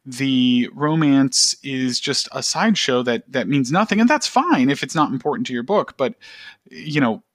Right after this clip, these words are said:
either it's that, or you oftentimes will have the, uh, romantically inclined couple, uh, just behaving so immaturely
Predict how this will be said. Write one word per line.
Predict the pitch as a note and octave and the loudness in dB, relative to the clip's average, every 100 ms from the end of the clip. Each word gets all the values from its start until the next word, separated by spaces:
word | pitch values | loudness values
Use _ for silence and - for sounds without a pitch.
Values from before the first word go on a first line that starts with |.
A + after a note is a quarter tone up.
| _ _ - | _ _ -4
either | D3+ E3 C#3+ | -2 0 0
it's | A#2+ | 0
that, | - F#3+ E3 C#3+ - - - - - | 0 0 2 0 -4 -14 -18 -16 -4
or | F#3+ G#3 F#3 E3 D#3+ C#3 - - - | 0 2 4 4 2 -2 -8 -20 -16
you | D#3 D#3 D#3 D3+ C#3+ C3+ - | -8 -4 -4 -4 -6 -8 -4
oftentimes | F3 A3+ - F#3 C3+ A#2 B2+ | 0 0 2 0 0 -4 -4
will | - B2 | -6 -8
have | C3 B2+ B2 B2 B2 | -4 -2 -2 -2 -4
the, | B2 A#2+ A#2 A#2 - - _ _ _ _ | -2 0 2 0 -4 -20 _ _ _ _
uh, | - D#2 D2+ - | -20 -20 -20 -10
romantically | D3 C#3 C#3+ D3+ D#3 D3+ - C#3 C3 A#2+ | 0 2 4 4 2 -2 -4 0 2 4
inclined | C3 - C#3+ C#3 C3+ C3 B2 A#2 G#2+ | 2 0 0 2 4 4 4 0 -6
couple, | - - - C#3 A#2+ A#2 _ _ _ _ _ _ _ _ _ _ _ - - | -8 -4 0 0 0 -2 _ _ _ _ _ _ _ _ _ _ _ -16 -14
uh, | C#3+ C#3 C3 - - | -10 -10 -10 -10 -8
just | D#3+ G3 F#3 - _ _ _ _ _ _ _ _ _ | -2 0 -2 -4 _ _ _ _ _ _ _ _ _
behaving | - D#3+ D#3 G#3 A3 D3+ C3+ C3 B2 A#2 A2 _ _ _ _ _ _ _ _ _ - | -6 -4 0 4 4 6 6 6 6 4 0 _ _ _ _ _ _ _ _ _ -8
so | - - G#3+ G3+ F3+ | -4 0 2 2 0
immaturely | C#3+ C#3+ B2+ - E3 D3+ B2 G#2 | 0 0 -2 -4 -6 -4 -6 -8